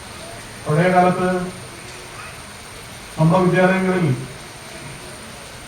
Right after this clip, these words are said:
ഇവിടെ നമ്മള് രാമായണ പ്രശ്നോത്തരി നടക്കാൻ പോകുന്നുണ്ട്. ആ പ്രശ്നോത്തരിയിൽ പല ചോദ്യങ്ങളും ചോദിക്കും. അപ്പോ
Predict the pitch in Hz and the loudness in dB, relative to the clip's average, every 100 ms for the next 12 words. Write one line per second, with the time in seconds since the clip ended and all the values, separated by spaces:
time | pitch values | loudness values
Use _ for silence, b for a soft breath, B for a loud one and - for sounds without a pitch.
0 | - - - - - - 160 175 190 185 | -16 -16 -16 -16 -16 -6 0 4 4 6
1 | 185 190 185 190 190 - - - - - | 6 6 2 0 -4 -12 -16 -16 -16 -14
2 | - - - - - - - - - 160 | -16 -16 -16 -16 -16 -16 -16 -12 2 4
3 | 180 185 190 190 190 185 - 165 - 190 | 8 6 6 4 2 -2 -4 -6 -4 0
4 | 185 190 185 170 170 180 180 170 170 160 | 0 2 2 2 2 2 4 4 6 6
5 | 131 107 - - - - - - - - | 6 2 -2 -14 -16 -16 -16 -16 -16 -16
6 | - - - - - - - - - 160 | -16 -16 -16 -16 -16 -16 -16 -10 2 2
7 | 160 - 185 185 190 190 185 190 - - | 4 0 2 2 4 4 4 2 -2 -8
8 | - - - - - - - - - 170 | -14 -14 -16 -16 -16 -16 -16 -6 2 4
9 | 180 185 202 196 202 185 180 165 127 - | 6 4 4 4 2 4 4 4 2 0
10 | - - - - - - - - - - | -10 -14 -14 -16 -14 -14 -14 -14 -14 -14
11 | - - - - - - - - - - | -14 -14 -12 -12 -12 -12 -14 -14 -14 -14
12 | - - - - - - - 147 | -16 -16 -16 -16 -16 -12 -4 2